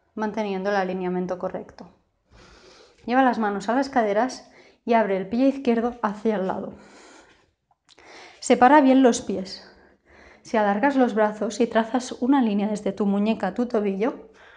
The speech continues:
deberían estar uno encima del otro. Desde aquí, los dedos de los pies vienen un poco hacia adentro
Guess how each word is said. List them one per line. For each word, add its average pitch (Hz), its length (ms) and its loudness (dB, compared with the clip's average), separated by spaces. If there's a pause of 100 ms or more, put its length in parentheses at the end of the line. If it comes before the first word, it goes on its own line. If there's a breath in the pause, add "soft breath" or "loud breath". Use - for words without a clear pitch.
(260 soft breath)
deberían 214 360 -4
estar 202 500 -6
uno 277 560 0
encima 214 400 -2
del 180 160 -6
otro. - 260 -14 (1200 soft breath)
Desde 214 220 0
aquí, 277 440 2 (160)
los 214 180 2
dedos 254 220 4
de 294 100 6
los 247 160 0
pies 233 460 -4 (260)
vienen 233 320 2
un 214 120 -2
poco 208 220 -4
hacia 214 200 -4
adentro 185 520 -8